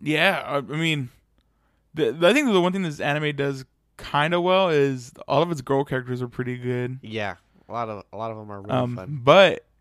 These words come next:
Speaker 1: all of the guy characters are pretty trash.
Speaker 2: Yeah, definitely. Especially,
Speaker 1: And
Speaker 2: well, we'll talk about
Speaker 1: yeah,
Speaker 2: it later.
Speaker 1: especially we'll, we'll, we'll get to it. But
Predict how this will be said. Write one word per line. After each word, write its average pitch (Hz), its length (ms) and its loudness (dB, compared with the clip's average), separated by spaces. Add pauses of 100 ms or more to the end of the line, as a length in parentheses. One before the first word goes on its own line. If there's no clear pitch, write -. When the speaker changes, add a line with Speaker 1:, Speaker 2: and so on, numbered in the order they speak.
(640)
Speaker 1:
all 139 120 0
of 165 80 -4
the 160 80 0
guy 160 260 6
characters 143 560 2
are 127 100 2
pretty 156 360 0
trash. 147 680 0
Speaker 2:
Yeah, 110 400 -6
definitely. 101 680 -12
Especially, 139 320 -6
Speaker 1:
And - 120 -14 (300)
Speaker 2:
well, 147 180 -6
we'll 143 120 -6
talk 107 240 -10
about 127 160 -2
Speaker 1:
yeah, 156 60 6
Speaker 2:
it 143 120 10
later. 139 60 8
Speaker 1:
especially 160 320 2
we'll, 156 180 6
we'll, 160 160 6
we'll 165 140 4
get 131 280 -4
to 123 200 -12
it. - 140 -16 (920)
But 226 280 0